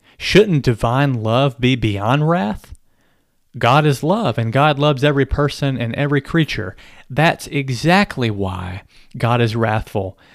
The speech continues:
against some of them." My last resistance to the idea of God's wrath was a casualty of the war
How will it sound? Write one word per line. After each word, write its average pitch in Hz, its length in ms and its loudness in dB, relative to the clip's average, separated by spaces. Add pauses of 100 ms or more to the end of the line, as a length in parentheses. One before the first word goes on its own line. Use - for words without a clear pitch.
(140)
against 110 600 -4
some 160 320 0
of 110 120 0
them." - 320 -10 (1000)
My 139 140 4
last 160 320 4
resistance 151 580 2
to 127 140 -2
the 117 120 0
idea 139 380 2
of 113 80 -4
God's 127 340 0
wrath 98 380 0 (240)
was 123 160 2
a 117 80 2
casualty 143 720 0
of 123 160 -2
the 120 80 0
war 101 460 -2